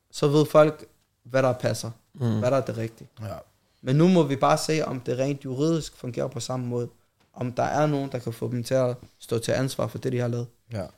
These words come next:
Speaker 1: Og det bliver spændende at se.
Speaker 3: Hvad hedder det? Jeg ved ikke helt, om vi kom ind på det i samtalen her, men, øh, en ting, som vi også er bevidst omkring, det er, at, øh, du har jo været i kontakt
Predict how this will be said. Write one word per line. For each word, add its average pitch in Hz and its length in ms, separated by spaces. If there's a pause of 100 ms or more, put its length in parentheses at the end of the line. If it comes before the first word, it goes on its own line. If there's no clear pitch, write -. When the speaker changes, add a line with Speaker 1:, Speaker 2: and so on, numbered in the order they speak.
Speaker 1:
Og 113 80
det 127 80
bliver 123 140
spændende 170 340
at 117 80
se. 117 180 (760)
Speaker 3:
Hvad 139 120
hedder 147 160
det? 139 160
Jeg 139 120
ved 170 60
ikke 180 140
helt, 196 260
om 156 140
vi 147 280
kom 143 220
ind 170 140
på 160 140
det 151 80
i 156 40
samtalen 139 560
her, 120 360 (280)
men, 135 280
øh, 131 280
en 143 100
ting, 170 340
som 123 340
vi 127 60
også 131 200
er - 20
bevidst 131 320
omkring, 120 420
det 113 80
er, 120 180
at, - 400
øh, 107 240 (520)
du 160 120
har 160 140
jo 143 100
været 120 180
i 120 40
kontakt 139 560